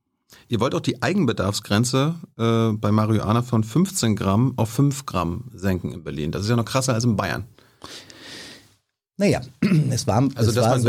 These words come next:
Speaker 1: wenn, wenn, wenn man erwischt wird, um ganz kurz für Leute, die das nicht wissen, wenn man erwischt wird und die Polizei kontrolliert einen und man hat, keine Ahnung, ähm, vierzehn Gramm in der Tasche Gras,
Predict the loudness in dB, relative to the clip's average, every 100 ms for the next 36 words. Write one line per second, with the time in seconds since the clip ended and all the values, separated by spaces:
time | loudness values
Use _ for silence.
0 | 2 2 2 2 0 -2 -2 0 0 -2
1 | -2 -2 -2 -2 0 -2 0 0 0 0
2 | 0 -2 -2 0 2 2 2 0 0 0
3 | 0 0 0 0 0 -2 0 0 0 -2
4 | -2 0 0 0 0 0 2 0 2 0
5 | -4 -4 -4 -2 -2 0 0 -2 -2 -2
6 | 0 2 0 0 -2 -6 -14 _ _ -20
7 | _ -6 -4 -2 0 0 2 0 2 0
8 | 0 -2 -2 -2 -4 -4 -2 -2 -2 -10